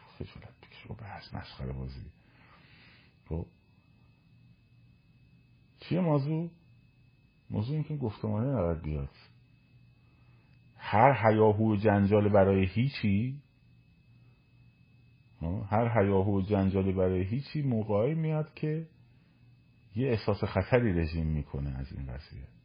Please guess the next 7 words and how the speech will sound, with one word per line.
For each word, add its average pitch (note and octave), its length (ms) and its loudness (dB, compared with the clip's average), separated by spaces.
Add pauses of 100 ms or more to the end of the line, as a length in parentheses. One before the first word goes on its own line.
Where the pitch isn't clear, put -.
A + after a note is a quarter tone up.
(1080)
خب؟ F2 140 -10 (1300)
البته C3 200 -4
راه C#3+ 200 0
به C3 80 -2
جایی C#3+ 220 0
هم C#3 120 -2
نمیبره. D2 540 -2